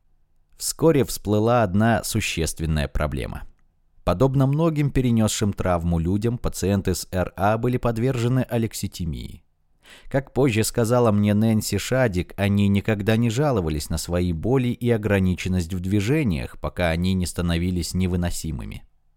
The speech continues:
Когда их спрашивали, как они себя чувствуют, пациенты практически всегда отвечали нормально.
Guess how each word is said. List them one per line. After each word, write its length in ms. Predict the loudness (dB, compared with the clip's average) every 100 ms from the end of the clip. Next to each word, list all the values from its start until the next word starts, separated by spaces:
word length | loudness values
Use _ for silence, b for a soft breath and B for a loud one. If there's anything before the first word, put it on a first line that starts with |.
| _ _ -20 B B B -4
Когда 320 | -2 2 4
их 160 | 2
спрашивали, 640 | 0 0 0 0 0 0 0
как 260 | 0 0
они 160 | 0 0
себя 300 | 0 0 0
чувствуют, 640 | 0 -4 -4 -4 -6 -4
пациенты 520 | -6 -4 -2 0 -2 -2
практически 680 | -2 -4 -4 -4 -4 -4
всегда 480 | -4 -4 -4 0 2
отвечали 720 | 0 -4 -4 -4 -2 -2 -2
нормально. 720 | -2 -2 -2 -4 -6 -10 -12